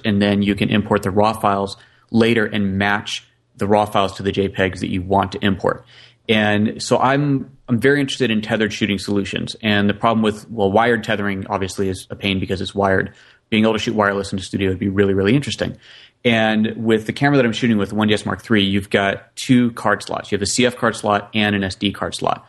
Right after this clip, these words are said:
So my idea is that you put the C F card slot in and shoot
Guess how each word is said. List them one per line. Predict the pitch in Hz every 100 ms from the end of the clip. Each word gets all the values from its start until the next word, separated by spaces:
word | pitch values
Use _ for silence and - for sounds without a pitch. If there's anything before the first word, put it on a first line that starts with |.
| - - -
So | - 120 113
my | 110 104
idea | 104 123 123
is | 107
that | 110
you | 98
put | 110
the | 104
C | -
F | 117 -
card | 110 -
slot | 107 101 101
in | 104 98 95 -
and | 101 95 92
shoot | - -